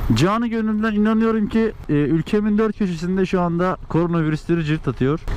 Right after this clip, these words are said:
Belki şu dayıda bile var. Neyse. Böyle dört göz beklediğimiz koronavirüsü resmi açıklamayla birlikte ülkemizde de olduğu doğrulandı. Ben bir ara bayağı bir inanmıştım yalnız hani, e, çünkü bir harita vardı.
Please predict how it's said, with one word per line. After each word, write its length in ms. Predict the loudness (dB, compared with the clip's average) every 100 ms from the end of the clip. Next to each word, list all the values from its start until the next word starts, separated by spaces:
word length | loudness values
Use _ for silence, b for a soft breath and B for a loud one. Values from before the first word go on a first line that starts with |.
| 0 -2 -4 -10 -6 0
Belki 220 | 0 -2
şu 100 | -2
dayıda 260 | -2 0 -2
bile 120 | 0
var. 160 | -2 -4 -14 B B B B -2
Neyse. 360 | 0 0 -4 -10 -10 -6 -2 -2 -2 -2 0
Böyle 260 | 0 0 0
dört 260 | -2 -2 -2
göz 220 | -2 0
beklediğimiz 600 | -2 -2 -2 -2 -4 -4
koronavirüsü 800 | -2 0 0 0 0 0 -2 -2 -6 -4 0
resmi 420 | 0 0 -4 -2
açıklamayla 680 | -2 -4 -4 -2 -2 -2 -2
birlikte 420 | -2 -2 -2 0
ülkemizde 640 | 0 0 0 0 0 0
de 60 | 0
olduğu 640 | 0 -2 0 0 0 -2 -6 -6
doğrulandı. 680 | -2 0 0 -2 -2 -4 -6 -8 -6 0
Ben 240 | 0 0
bir 60 | 0
ara 260 | 0 0 0
bayağı 360 | 0 0 -2
bir 100 | -2
inanmıştım 680 | 0 0 0 -2 -4 -2 0
yalnız 380 | 2 0 -2 0
hani, 240 | 0 0 -2 -4 0
e, 220 | 0 2 0
çünkü 400 | 0 0 2 0 -2 -6 -2
bir 140 | 0
harita 380 | 2 0 0 -2
vardı. 380 | 0 0 -2